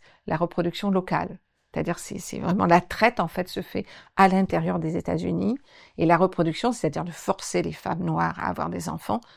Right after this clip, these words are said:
se fait aux États-Unis. Donc, il y a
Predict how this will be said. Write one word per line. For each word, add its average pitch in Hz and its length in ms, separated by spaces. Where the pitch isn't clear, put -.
se - 220
fait 233 200
aux 190 80
États-Unis. 165 560
Donc, 165 100
il 180 40
y 170 40
a 160 80